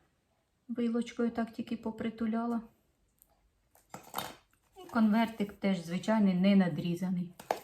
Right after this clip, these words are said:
Зараз покажу вам. Так, отакі беру. Розломлю.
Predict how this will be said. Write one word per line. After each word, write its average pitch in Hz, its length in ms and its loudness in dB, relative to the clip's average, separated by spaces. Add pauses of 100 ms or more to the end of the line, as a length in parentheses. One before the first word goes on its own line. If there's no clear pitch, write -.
(720)
Зараз 294 340 4
покажу 220 480 0
вам. 202 280 4 (1400)
Так, 170 240 -8
отакі 180 440 -4
беру. 190 300 -4 (1500)
Розломлю. 196 680 -2